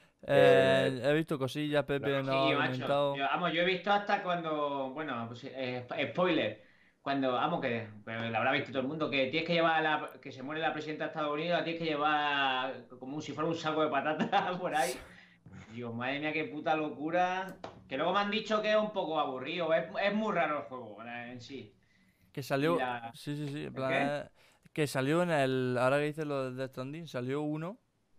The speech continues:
Speaker 1: que me acuerdo
Speaker 3: Sí.
Speaker 1: cuando, cuando, cuando estábamos viendo la presentación,
Speaker 3: Sí.
Speaker 1: anunciaron uno que creo que no dijeron el nombre siquiera.
Speaker 3: Sí, que decían que sí, que podía ser el próximo juego de Kojima.
Speaker 1: Sí, sí, sí, claro, que estamos, eh, eh,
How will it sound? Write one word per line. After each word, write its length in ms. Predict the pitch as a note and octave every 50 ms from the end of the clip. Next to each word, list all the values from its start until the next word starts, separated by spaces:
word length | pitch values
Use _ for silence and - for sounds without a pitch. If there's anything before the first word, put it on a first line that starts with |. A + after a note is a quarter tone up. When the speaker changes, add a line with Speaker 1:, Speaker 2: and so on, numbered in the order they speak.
| - _ _ _ _
Speaker 1:
que 100 | - -
me 120 | B2+ A#2+ A#2+
acuerdo 220 | B2 C3 C#3+ D#3 D#3
Speaker 3:
Sí. 60 | C#3+
Speaker 1:
cuando, 100 | C3 B2+
cuando, 380 | B2+ B2+ B2 B2 B2 B2 A#2+ A#2+
cuando 240 | B2 B2 B2 B2 B2
estábamos 280 | B2 - C3 C3+ C#3+
viendo 220 | C#3+ D3 D3 D3 C#3+
la 500 | C#3+ C#3 C#3 C3+ C3+ C3 C3+ C3 B2+ - C3 B2
presentación, 680 | - C3 B2+ C3 B2+ A#2+ B2 B2 B2+ C#3+ D3 D#3 F#3+ - _ _ _ _ _ _ _ _ _ _ _ -
Speaker 3:
Sí. 60 | - C3+ C3+ C3 - - - _ _ -
Speaker 1:
anunciaron 640 | - C3+ C3+ C3 C3 B2 - D3 D3 D3+ D#3+ E3 E3
uno 320 | F3 F3 E3 E3 F#3 A3+ _ _ _ _ _ _ _ _ _ _
que 160 | - C3 A2+
creo 160 | A#2 C#3 C#3+
que 100 | D3 D#3+
no 120 | E3 E3+ E3
dijeron 500 | D3 - E3 D#3+ E3+ F3 E3 D3+ C3+ F2
el 160 | G#2+ B2+ B2 B2
nombre 260 | B2+ C#3+ D#3 D3 B2+
siquiera. 480 | - B2 A2+ A#2+ C#3 D#3 E3 G3+ A#3 C4 - _ _ _ _ _ _ _ _ _ -
Speaker 3:
Sí, 260 | D#3+ E3 D#3+ D#3+ C#3 B2
que 100 | C#3+ C#3 C#3 C3+ C3+
decían 320 | C3+ C#3 B2+ D3+ D#3+ E3+
que 160 | D#3 F3 E3
sí, 120 | C#3+ D#3 D#3+
que 180 | D#3 D3+ D3
podía 220 | D3 D3 D3+ D#3 D#3
ser 140 | D#3 E3+ E3
el 100 | D#3+ D#3+
próximo 300 | - D#3+ D#3+ D#3+ D#3+ D3+
juego 180 | - D#3 D#3 D#3
de 40 | D3+ B2+
Kojima. 440 | A#2 A2+ A#2+ B2+ - G#2 F#2 - - -
Speaker 1:
Sí, 280 | - - - D3 D3 D#3
sí, 160 | D#3+ D3+ D3
sí, 140 | D#3+ E3 D3+
claro, 180 | E3+ E3+ D#3+
que 60 | C3+
estamos, 440 | B2+ - C#3+ C#3+ D#3 E3 E3 C#3+ A2+
eh, 160 | C3+ C3 C3 B2+ - - _ _ -
eh, 640 | - - B2+ C3 C3 C3 B2+ B2+ B2+ B2+ B2 B2